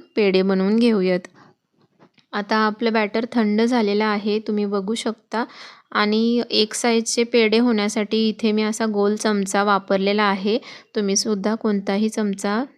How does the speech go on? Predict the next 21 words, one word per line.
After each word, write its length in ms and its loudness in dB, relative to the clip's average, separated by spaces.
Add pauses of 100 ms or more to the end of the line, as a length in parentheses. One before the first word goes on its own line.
ज्या 140 2
आकाराचे 580 0
तुम्ही 200 0
ले-, 340 -4
तुम्हाला 320 4
पेढे 360 2
बनवायचे 500 0
आहेत 280 0 (400)
त्या 100 2
आकाराचा 600 0
तुम्ही 300 -2
घेऊ 240 4
शकता. 500 -4 (500)
आणि 140 0
अशा 320 2
पद्धतीने 640 -2
याला 300 0
आपल्याला 420 0
गोळा 360 0
बनवायचा 520 -2
आहे 320 -2